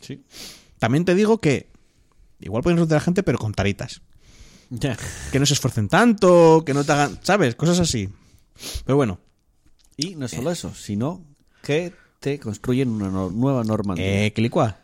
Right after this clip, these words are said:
Speaker 2: te dicen, "Oye, mira la Normandía, pues esta es mejor.
Speaker 1: Normandía S V dos.
Speaker 2: Es más guay, más rápida, mejor todo. Si te vuelven a atacar otra vez, no te van a reventar
Speaker 1: Que
Speaker 2: la
Speaker 1: se
Speaker 2: nave esta
Speaker 1: gastó
Speaker 2: vez".
Speaker 1: en una pasta porque era la joya de la Alianza, la Normandía.
Speaker 2: Ujú.
Speaker 1: Era
Speaker 2: Y
Speaker 1: una
Speaker 2: te
Speaker 1: nave hecha entre humanos y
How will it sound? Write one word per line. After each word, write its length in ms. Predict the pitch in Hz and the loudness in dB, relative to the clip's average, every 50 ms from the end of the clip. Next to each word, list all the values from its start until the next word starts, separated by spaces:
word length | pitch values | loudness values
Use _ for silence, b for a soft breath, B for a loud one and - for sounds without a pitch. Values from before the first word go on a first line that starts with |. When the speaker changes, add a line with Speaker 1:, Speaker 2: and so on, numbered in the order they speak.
| _ | _
Speaker 2:
te 60 | - 95 | -6 -6
dicen, 220 | 98 - - 76 | -6 -4 -6 -8
"Oye, 140 | - 190 190 | -6 -6 -6
mira 180 | 208 254 240 214 | -4 -4 -4 -4
la 80 | 202 | -2
Normandía, 500 | 196 202 196 196 196 240 302 285 - - | -2 0 0 0 0 0 2 0 0 0
pues 200 | - - 143 - | -2 -6 -4 -4
esta 180 | 185 175 - - | -4 -2 -2 0
es 60 | 165 | 2
mejor. 240 | 147 131 123 123 127 | 2 2 2 2 2
Speaker 1:
Normandía 300 | 139 127 120 127 123 117 | 2 2 2 2 0 -2
S 160 | 107 - 117 | -2 -2 -2
V 220 | 113 107 95 98 90 | -2 -2 -2 -4 -4
dos. 340 | 80 78 71 - - - - | -6 -8 -10 -10 -8 -2 0
Speaker 2:
Es 200 | 196 196 - - | 2 2 2 2
más 220 | 143 131 123 117 | 2 2 2 0
guay, 300 | 120 170 220 240 233 220 | 2 2 4 4 4 4
más 240 | 180 165 165 160 151 | 2 2 2 2 2
rápida, 580 | - 180 220 226 233 247 233 226 233 226 220 202 | 4 2 2 2 2 2 4 4 4 4 2 0
mejor 720 | 180 170 160 151 151 165 - - 180 175 165 160 160 160 | 0 2 2 2 2 0 0 2 2 4 4 4 2 0
todo. 300 | - - 226 220 226 208 | 2 2 4 4 4 2
Si 100 | - 156 | 2 0
te 80 | 160 180 | 2 4
vuelven 160 | 214 247 247 | 4 4 4
a 40 | 233 | 4
atacar 260 | 226 220 - 208 208 | 2 2 2 2 2
otra 180 | 202 214 208 | 2 2 2
vez, 220 | 226 277 277 - - | 4 4 4 4 4
no 140 | 202 196 190 | 2 2 4
te 100 | - 196 | 4 2
van 140 | 190 185 | 4 4
a 40 | 180 | 2
reventar 300 | 175 175 170 165 160 - 160 | 2 4 2 2 2 2 2
Speaker 1:
Que 40 | |
Speaker 2:
la 40 | 160 | 2
Speaker 1:
se 40 | 160 | 4
Speaker 2:
nave 120 | 156 156 | 2 2
esta 160 | 156 - - 123 | 2 2 2 0
Speaker 1:
gastó 100 | 107 110 | 2 2
Speaker 2:
vez". 40 | 117 | 2
Speaker 1:
en 40 | 120 | 0
una 120 | 120 117 | 0 2
pasta 240 | 110 151 151 147 120 | 0 0 0 0 -2
porque 200 | 98 101 98 101 | -2 0 0 0
era 100 | 101 110 | 2 2
la 100 | 120 120 | 2 2
joya 320 | 120 104 131 135 139 131 | 2 2 2 2 2 2
de 80 | 120 110 | 0 0
la 60 | 104 | -2
Alianza, 320 | 101 110 139 151 131 - | 0 0 0 -2 -2 -4
la 100 | 104 95 | -6 -6
Normandía. 560 | 92 92 - 127 101 - 139 139 127 101 98 123 | -4 -2 -2 -2 -2 -2 -2 -2 -4 -6 -6 -10
Speaker 2:
Ujú. 180 | 147 - - 87 | -12 -14 -12 -12
Speaker 1:
Era 180 | 92 95 101 107 | -10 -6 -4 -4
Speaker 2:
Y 40 | 113 | -2
Speaker 1:
una 80 | 110 | 0
Speaker 2:
te 180 | 131 131 131 113 | 0 0 0 0
Speaker 1:
nave 460 | 123 117 117 117 143 156 151 90 113 | 0 0 0 2 2 0 0 -2 -4
hecha 160 | 120 - - 123 | -6 -4 -4 -4
entre 160 | 120 117 120 | -4 -2 -2
humanos 340 | 113 113 120 139 147 - - | -2 -2 -2 -2 -2 -2 -2
y 240 | 127 113 110 104 | -4 -4 -4 -8